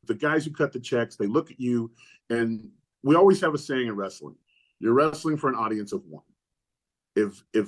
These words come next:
Vince likes it, you're gonna go far. If Vince likes you,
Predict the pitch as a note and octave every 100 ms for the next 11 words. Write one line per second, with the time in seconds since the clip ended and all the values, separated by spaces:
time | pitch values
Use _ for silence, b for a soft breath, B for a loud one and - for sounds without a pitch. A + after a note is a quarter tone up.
0 | - G2 F#3 G#3 - C3 B2 A2+ - F#2+
1 | - _ _ _ _ A2+ B2+ B2+ A2 G2+
2 | F2 - - - _ _ _ _ _ _
3 | _ _ A2 G2+ E3 A3+ C#3 A#2+ A#2 A#2
4 | A2+